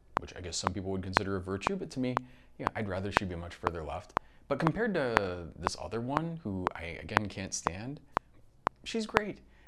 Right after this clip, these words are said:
And the thing about her is she's actually put in the work and doing stuff, and frankly, I mean, as far as I'm concerned, she kinda deserves it. And I'm not saying that you deserve to get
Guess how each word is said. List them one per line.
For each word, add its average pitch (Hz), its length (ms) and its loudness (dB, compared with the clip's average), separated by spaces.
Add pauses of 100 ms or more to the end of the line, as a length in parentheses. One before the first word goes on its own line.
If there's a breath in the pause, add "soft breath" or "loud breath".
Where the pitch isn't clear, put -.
And 180 120 2
the 190 60 6
thing 269 200 6
about 240 220 4
her 226 120 2
is 175 200 0
she's 190 160 0
actually 185 320 2 (120)
put 156 160 -2
in 139 100 0
the 127 60 2
work 110 400 2
and 101 160 0
doing 98 320 0
stuff, 92 560 2
and 90 220 6 (760 loud breath)
frankly, 233 320 4
I 127 40 6
mean, 117 240 4 (880)
as 123 80 0
far 208 160 4
as 143 80 6
I'm 110 140 2
concerned, 85 340 -2
she - 60 -14
kinda 76 240 -10
deserves 78 440 -4
it. - 140 6 (280)
And 95 80 -4
I'm 117 80 2
not 131 140 4
saying 113 300 4
that 98 100 0 (100)
you 92 200 -4
deserve 85 420 0
to - 80 -10
get 80 220 4